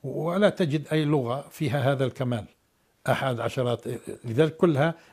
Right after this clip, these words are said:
مثلًا العبري بينتهي عند أربعمية، عند قريشات عند أربعمية، لأنهم مستعيرينه من العربي. في ناس بيزعموا إنه اليهود، لا، هم اليهود واحد من تلتاشر لغة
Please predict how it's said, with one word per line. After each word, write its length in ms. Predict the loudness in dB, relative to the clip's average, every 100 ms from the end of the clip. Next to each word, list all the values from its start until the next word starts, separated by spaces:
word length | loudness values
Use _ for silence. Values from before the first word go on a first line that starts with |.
| -4
مثلًا 180 | 0
العبري 320 | 2 4 4 4
بينتهي 340 | 2 0 -2
عند 160 | 0 0
أربعمية، 540 | 0 2 0 -2 -6 -16 _ -12
عند 120 | -6
قريشات 420 | 0 0 0 -10 -18 _ _ _ -10
عند 160 | -4 2
أربعمية، 460 | 2 4 0 0
لأنهم 340 | -2 0 0 0
مستعيرينه 520 | 0 2 6 6 6
من 100 | 2
العربي. 360 | 0 0 -2 -8 _ -20 -20 -2
في 160 | 2
ناس 180 | 4 2
بيزعموا 360 | 0 0 0 2
إنه 120 | 2
اليهود، 400 | 4 4 4 4
لا، 180 | 0 0 _ _ _ -4
هم 100 | 0
اليهود 420 | 2 2 2 0 -6 -20 _ _ _ _
واحد 320 | 2 2 4 0
من 180 | -2
تلتاشر 460 | -2 0 0 2 2
لغة 380 | 2 2 0